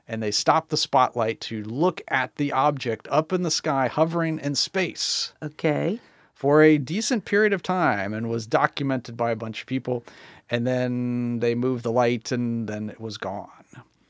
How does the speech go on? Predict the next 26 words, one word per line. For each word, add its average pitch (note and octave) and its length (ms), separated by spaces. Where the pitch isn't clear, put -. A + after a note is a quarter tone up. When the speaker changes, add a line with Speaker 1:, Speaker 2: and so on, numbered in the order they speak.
Speaker 1:
What C#3+ 220
was A#2+ 260
Speaker 2:
Okay. C#3 40
Speaker 1:
that C#3 180
object? - 720
Nobody D#3 380
knows. - 720
Speaker 2:
It F#3 120
was F3+ 180
a E3+ 40
U D#3+ 180
F - 220
O. - 100
Speaker 1:
It A#2+ 140
was B2+ 200
a B2 60
U G#2+ 140
F - 180
O. - 60
Unidentified E3+ 720
f-, - 240
something, - 520
flying A#2 340
object A2 640
in B2 160
the G#2+ 120